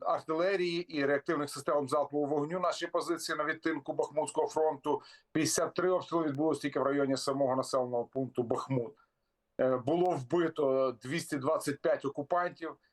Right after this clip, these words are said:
триста шість з них зазнали поранень. Е, також, е, був, е, а, а, а друга така зона активності ворога, де він проводить атакувальні дії, це Лимансько-Куп'янський напрямок,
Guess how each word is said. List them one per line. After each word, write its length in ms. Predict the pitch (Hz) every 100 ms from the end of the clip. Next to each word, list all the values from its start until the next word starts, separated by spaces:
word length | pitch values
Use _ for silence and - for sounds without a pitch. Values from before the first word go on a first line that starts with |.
| _ -
триста 320 | 165 165 160
шість 580 | - 165 156 - - 131
з 100 | 123
них 200 | 139 131
зазнали 920 | 131 120 135 135 131 123 120 120 117 -
поранень. 540 | - 143 131 110 104 113 _ _ _ _ _
Е, 80 | 117 -
також, 540 | 170 180 170 - -
е, 300 | 151 135 131 - _
був, 260 | 139 143 -
е, 40 |
а, 520 | 139 131 135 - 131 -
а, 380 | 139 139 131 139
а 100 | -
друга 360 | - 175 190 151
така 380 | 147 143 143 131
зона 340 | 117 160 151
активності 580 | 143 _ 156 147 131 143
ворога, 560 | 131 175 180 147 147 143 _ _
де 60 | 147
він 100 | 143
проводить 500 | 147 147 135 131 -
атакувальні 600 | 131 131 143 147 135 131
дії, 360 | 127 165 160 147
це 480 | - 151 135 131 - _ _ _ _
Лимансько-Куп'янський 1120 | 131 151 160 160 151 147 - 196 190 165 175
напрямок, 540 | 165 156 151 147 143